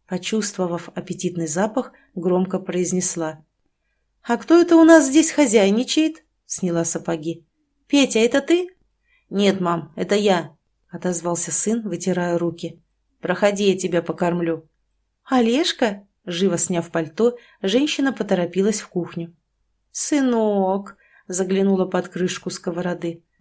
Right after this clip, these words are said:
«какой ты у меня умница!» Поцеловала Олега, чуть не плача. «Я знала, знала, Маша тебе Богом дана. У нас так всё изменилось, даже не верится».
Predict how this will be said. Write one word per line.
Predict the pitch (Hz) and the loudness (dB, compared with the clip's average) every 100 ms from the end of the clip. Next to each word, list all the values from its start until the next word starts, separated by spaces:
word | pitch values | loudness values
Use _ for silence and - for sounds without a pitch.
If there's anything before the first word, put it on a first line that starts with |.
| _ | _
«какой | - 302 285 240 | 4 4 6 2
ты | 233 226 | 2 -2
у | |
меня | 226 233 226 | 0 0 2
умница!» | 220 208 190 190 202 - 202 202 _ _ _ _ _ _ _ | 2 0 0 -2 0 -2 -4 -10 _ _ _ _ _ _ _
Поцеловала | - 180 - 202 208 285 285 | -6 0 4 4 4 4 4
Олега, | 247 202 220 214 | 2 2 2 0
чуть | 196 - 196 | -4 -6 -4
не | 190 | -2
плача. | 180 165 165 160 190 _ _ _ _ _ | -4 -4 -4 -6 -14 _ _ _ _ _
«Я | - 247 220 | -4 2 2
знала, | 202 214 196 190 202 202 | 2 0 0 -2 -6 -8
знала, | 254 247 254 214 202 208 _ | -2 2 4 2 -2 -10 _
Маша | 311 277 254 247 | -4 -4 0 -2
тебе | 254 226 | 0 0
Богом | 226 226 226 214 214 | 2 4 4 2 2
дана. | 214 214 208 214 - _ _ _ | 2 2 -2 -4 -12 _ _ _
У | 247 | -2
нас | 233 247 - | -2 -2 -2
так | 262 254 | -2 -2
всё | - - 247 | -2 0 0
изменилось, | 220 240 247 247 254 226 240 - | 2 2 4 4 2 0 -6 -6
даже | 311 277 247 | -2 0 2
не | 262 269 | 2 2
верится». | 247 247 220 240 - 269 | 2 0 0 0 -2 -2